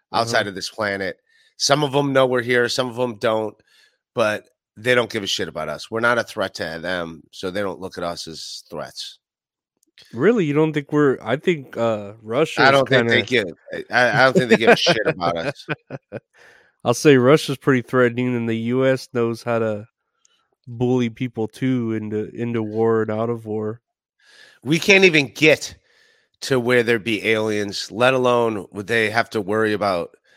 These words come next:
Speaker 1: fighting us. If they know we're here and we don't know they're, they're there, yeah, they could easily take care of us. I don't think they, any, any life forms out there beyond Earth that know about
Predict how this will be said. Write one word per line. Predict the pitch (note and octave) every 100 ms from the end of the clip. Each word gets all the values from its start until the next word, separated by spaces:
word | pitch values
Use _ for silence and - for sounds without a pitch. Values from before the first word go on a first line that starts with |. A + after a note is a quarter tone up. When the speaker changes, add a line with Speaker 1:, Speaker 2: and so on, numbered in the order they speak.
| _ _ _
Speaker 1:
fighting | - - A2+ G#2+ F#2+
us. | E2 -
If | E2
they | D3+
know | E3
we're | C#3+ C3+
here | B2+ B2
and | A2
we | A#2+
don't | A#2+ A2+
know | A2
they're, | F#2+ G#2+ G#2 E2+ _ _ _
they're | E2 G#2 G#2+ F#2+ - _
there, | D#2+ F2 E2 D#2 _ _ _ _ _
yeah, | G#2+ F2
they | G#2+
could | G2+
easily | F2+ A2+ G#2 G2+ F#2 - _ _ _ _ -
take | G#2 F2+
care | F2+ E2+
of | C2+
us. | -
I | -
don't | C3 A#2+
think | A2+ G2 _
they, | G2+ F#2 F#2 E2+ _ - - - - -
any, | F#3 B3 A#3+ E3
any | D#3 G3+ G#3+ G3 D#3+ B2+ _ _ _ _ _ _ _ _ _ _
life | A#2+ B2 D3+ D3+
forms | D3+ C#3+ B2+ -
out | A#2+ B2 A#2+
there | A2 G#2 G2
beyond | A#2+ A#2+ B2 A2+
Earth | A2+ G#2+ F#2+ - _ _ _ _ _ _ -
that | A2+ G#2+
know | A2 C3+ C3+
about | A2+ A2 G#2 G2